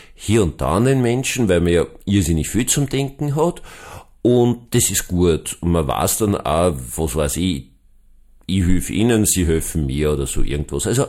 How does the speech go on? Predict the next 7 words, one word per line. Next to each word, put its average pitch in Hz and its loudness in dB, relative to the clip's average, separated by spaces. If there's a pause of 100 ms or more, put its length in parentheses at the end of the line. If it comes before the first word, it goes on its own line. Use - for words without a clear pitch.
eine - -4
ordentliche, 127 2
richtige, 98 0 (420)
passende 78 -2
zwischenmenschliche 76 -4
Beziehung. 60 -6 (1000)
Jetzt 139 -4